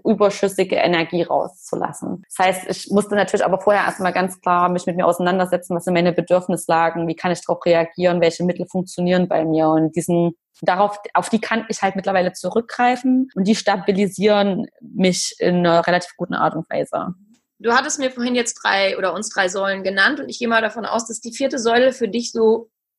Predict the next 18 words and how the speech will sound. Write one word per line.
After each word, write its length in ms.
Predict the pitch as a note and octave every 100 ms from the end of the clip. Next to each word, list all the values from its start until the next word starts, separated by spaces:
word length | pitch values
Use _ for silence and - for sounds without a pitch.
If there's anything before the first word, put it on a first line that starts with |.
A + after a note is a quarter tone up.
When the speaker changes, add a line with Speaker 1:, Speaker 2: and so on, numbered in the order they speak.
| _
Speaker 2:
Freunde, 440 | - G3+ G#3+ A#3 A#3+
Familie. 720 | A3+ G3+ G3 F#3+ D#3+ C3+ - _ _ _
Speaker 1:
Ja, 300 | C4+ B3 - -
soziales 380 | A#3 G3+ G3 -
Umfeld, 360 | F#3 F3 E3+
genau. 380 | F#3 F3 E3 F3+
Speaker 2:
Genau, 240 | B3+ A#3
dein 140 | G#3+ G#3+
soziales 440 | A3 A#3+ A3 G#3+
Umfeld 500 | - A#3+ C#4 C4 C4
und 140 | A3+ A3+
vor 100 | -
allem 220 | G#3+ A3
deine 200 | G#3 G#3
Familie, 520 | G#3 G#3 A3 C4+ A#3
weil 260 | G#3+ A3 A3
du 200 | A3 A3
ja, 400 | G#3+ G#3+ G#3